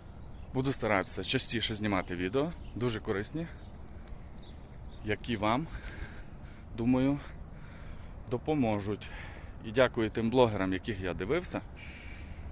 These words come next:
усім, і яких відео мені також дуже сильно допомогло.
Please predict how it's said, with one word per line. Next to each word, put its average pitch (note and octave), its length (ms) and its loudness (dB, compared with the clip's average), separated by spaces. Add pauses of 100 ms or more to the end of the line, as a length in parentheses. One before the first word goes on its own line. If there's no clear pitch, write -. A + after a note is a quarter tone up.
(600)
усім, A#2 400 4 (1200)
і B2 220 4
яких B2 400 2
відео C#3+ 300 0
мені A#2 220 4
також G#2+ 320 0
дуже B2 240 2
сильно G#2 320 0 (880)
допомогло. A2+ 640 2